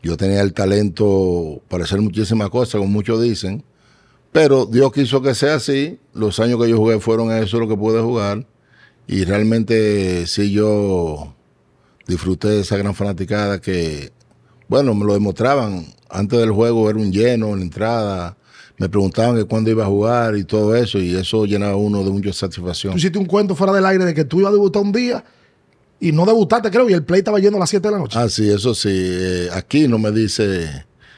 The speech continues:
Speaker 1: hay un juego muy importante el domingo contra el Licey.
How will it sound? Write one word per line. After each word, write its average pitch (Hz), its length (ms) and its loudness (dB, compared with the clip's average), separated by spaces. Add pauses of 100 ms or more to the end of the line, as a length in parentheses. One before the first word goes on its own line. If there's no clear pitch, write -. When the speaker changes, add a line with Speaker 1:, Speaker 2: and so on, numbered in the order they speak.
(200)
Speaker 1:
hay 98 100 -2
un 104 80 2
juego 120 160 4
muy 120 140 0
importante 117 520 0
el 92 80 -2
domingo 92 680 -2 (760)
contra 85 240 -2
el 87 60 0
Licey. 80 540 -4